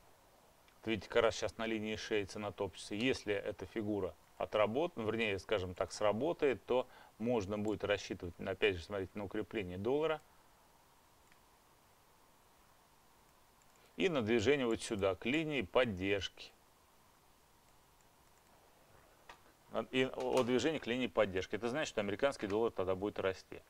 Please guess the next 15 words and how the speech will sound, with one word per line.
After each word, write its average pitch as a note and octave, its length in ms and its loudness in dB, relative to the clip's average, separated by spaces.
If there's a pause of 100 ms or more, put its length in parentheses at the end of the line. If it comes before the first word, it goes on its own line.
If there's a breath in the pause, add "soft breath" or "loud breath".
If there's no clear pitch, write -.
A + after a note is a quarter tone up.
(140)
Ждём, G#2 420 0 (460)
как, A2 320 6
э, G#2 40 -2
в F#2+ 460 0 (120)
часе A2+ 500 4
или G#2+ 240 -4
в - 80 -14
четырёхчасовике, A#2+ 1120 -2 (880 loud breath)
э, G2+ 80 -6
будет A2+ 280 -2
пробит G2+ 460 -2
вот F#2 200 -6
этот - 180 -6
вот, F2+ 220 -6
э, G2+ 160 -6